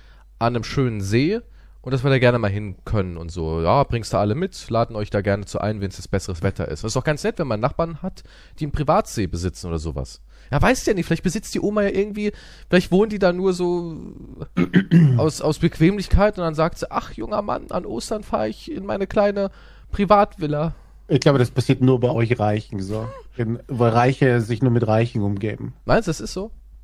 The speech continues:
Speaker 2: Ja, selbstverständlich.
Speaker 1: Also du meinst, wenn du in besseren Kreisen wohnst, lernst du Leute dort kennen, die ja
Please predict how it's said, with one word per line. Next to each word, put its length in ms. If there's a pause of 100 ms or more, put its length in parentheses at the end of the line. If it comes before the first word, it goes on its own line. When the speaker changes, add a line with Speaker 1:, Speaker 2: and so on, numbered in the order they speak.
(120)
Speaker 2:
Ja, 280
selbstverständlich. 600
Speaker 1:
Also 140
du 40
meinst, 220
wenn 80
du 60
in 60
besseren 300
Kreisen 400
wohnst, 320
lernst 220
du 40
Leute 380 (140)
dort 220
kennen, 200
die 60
ja 160